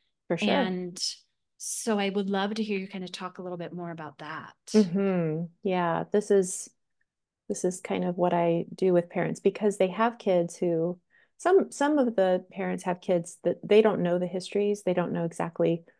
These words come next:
Speaker 1: what it is, like, what is
Speaker 2: Okay.
Speaker 1: causing these behavioral,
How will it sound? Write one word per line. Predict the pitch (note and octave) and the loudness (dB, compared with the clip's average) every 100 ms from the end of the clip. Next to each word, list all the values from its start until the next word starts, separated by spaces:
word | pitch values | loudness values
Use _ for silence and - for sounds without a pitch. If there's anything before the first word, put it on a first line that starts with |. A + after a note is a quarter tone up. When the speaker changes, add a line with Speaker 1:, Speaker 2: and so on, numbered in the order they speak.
| _ | _
Speaker 1:
what | F3+ F3 - - | 2 2 2 2
it | F3 E3 | 2 4
is, | E3 E3 F#3 G#3+ | 4 4 2 0
like, | E3+ D#3+ | -4 -4
what | E3 F3 | 0 2
is | F3 E3+ | 0 -2
Speaker 2:
Okay. | - D#3+ | -2 -2
Speaker 1:
causing | F3 F3 F3+ F#3 - _ _ _ | 0 -2 -2 -6 -12 _ _ _
these | F#3+ F3 | 0 2
behavioral, | F3+ F3 E3+ F#3 F3+ F3+ F3 E3+ F3 F3 - | 2 0 2 0 0 2 2 2 2 0 -2